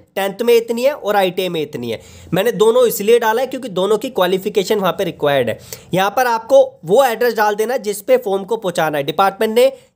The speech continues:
ये एड्रेस आपको नोटिफिकेशन में भी दे रखा है, लेकिन मैंने आपके लिए यहाँ पर लिख दिया, आप देख लेना। उसके बाद यहाँ पर आपको अपना एड्रेस डालना है,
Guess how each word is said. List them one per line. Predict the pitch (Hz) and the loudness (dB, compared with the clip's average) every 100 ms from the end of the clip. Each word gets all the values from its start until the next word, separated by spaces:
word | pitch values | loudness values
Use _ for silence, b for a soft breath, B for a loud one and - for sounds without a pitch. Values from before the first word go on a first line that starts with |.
| 156 | -2
ये | 220 240 | -2 0
एड्रेस | 208 220 240 | -4 -6 -4
आपको | 240 247 240 262 269 _ _ 175 | -6 -2 2 2 2 _ _ -6
नोटिफिकेशन | 208 240 220 220 214 220 | -4 -4 -4 -4 0 0
में | 220 | 0
भी | 202 | 0
दे | 180 | 2
रखा | 196 196 | 2 2
है, | 233 | 0
लेकिन | 202 208 | 2 2
मैंने | 202 202 | 2 2
आपके | 190 190 202 | 0 0 0
लिए | 190 | 2
यहाँ | 175 170 | 0 0
पर | 185 | -2
लिख | 165 | -2
दिया, | 151 196 | 0 0
आप | 185 139 | 0 -2
देख | 143 165 | -2 2
लेना। | 175 196 B B B | 0 0 B B B
उसके | 190 190 254 | 0 2 2
बाद | 247 254 196 | 2 0 0
यहाँ | 190 202 | 0 0
पर | 233 | 0
आपको | 220 208 233 | 0 0 0
अपना | 214 196 220 247 - | 0 0 -2 -2 -4
एड्रेस | 180 185 202 | -2 -2 0
डालना | 190 190 196 | 0 0 -2
है, | 254 | -4